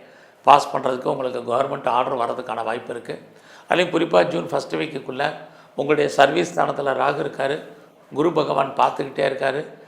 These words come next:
ஏற்கனவே குரு பத்தாம் இடத்துல வேற இருப்பார். பத்து அப்படின்னாலே, இப்ப தான் சொன்னேன் கவர்மெண்ட்டுன்னு.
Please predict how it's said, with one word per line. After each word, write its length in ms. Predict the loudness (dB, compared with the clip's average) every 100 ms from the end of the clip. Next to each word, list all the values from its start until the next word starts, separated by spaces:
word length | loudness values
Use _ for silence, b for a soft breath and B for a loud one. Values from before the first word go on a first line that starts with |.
| B B 4
ஏற்கனவே 480 | 4 6 4 4
குரு 180 | 4 2
பத்தாம் 420 | 4 2 4 2
இடத்துல 260 | 0 -2 -2
வேற 180 | 0 -2
இருப்பார். 320 | -2 -6 2
பத்து 380 | 2 4 4 4
அப்படின்னாலே, 340 | 2 -2 -2
இப்ப 180 | -2 -2
தான் 140 | -4
சொன்னேன் 440 | -4 -6 -4 -4 -4
கவர்மெண்ட்டுன்னு. 640 | -6 -6 -10 -12 -14 -16